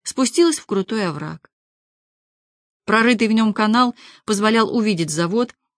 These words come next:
где когда-то работали моя бабуля Тоня и ее подруга Клава, тоже, получается, моя бабушка. Я помнила, что баба Клава умерла прежде моей бабули,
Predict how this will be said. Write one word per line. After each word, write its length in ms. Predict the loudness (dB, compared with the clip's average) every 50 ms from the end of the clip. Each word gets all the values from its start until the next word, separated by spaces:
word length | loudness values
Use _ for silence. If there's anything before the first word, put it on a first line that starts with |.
| _ _
где 220 | -6 -2 -2 -2
когда-то 440 | 0 -2 -2 -2 -2 -4 -2 -2 -2
работали 420 | -2 -2 -2 -2 -4 -4 -4 -4 -4
моя 300 | -4 -2 -2 -2 -4 -2
бабуля 400 | -4 -6 -6 -4 -6 -6 -8 -8
Тоня 380 | -8 -4 -2 0 0 -2 -4 _ _ _ _ _
и 100 | -2 0
ее 280 | 2 2 4 2 2 2
подруга 440 | 0 -2 -2 0 -2 -2 -2 -4
Клава, 500 | -6 -6 -6 -4 -4 -4 -4 -6 -10 -14 -14 _ _ _ _ _ _ _ _ _ _ _
тоже, 260 | -4 -4 -2 -2 -4 -8
получается, 600 | -8 -8 -10 -8 -6 -4 -4 -2 -4 -4 -6 -6
моя 260 | -6 -4 -4 -4 -4
бабушка. 560 | -4 -6 -8 -8 -10 -12 -14 -14 _ -18 -20 -20 _ _ _ _ _ _ _ _ _ _ _ _ _ _ _ _ _ _ _ _ _ _ _
Я 200 | -2 0 0 2
помнила, 400 | 4 4 4 4 4 4 4 2
что 180 | 0 -2 -4 -2
баба 240 | 0 0 0 0 -2
Клава 380 | -2 0 0 2 2 2 0
умерла 420 | 0 0 0 0 0 0 0 -2 -2
прежде 380 | -2 -2 -2 -2 -2 -2 -4
моей 260 | -4 -2 -2 -2 -4 -2
бабули, 540 | -2 -2 -2 -2 -2 -4 -2 -4 -4 -8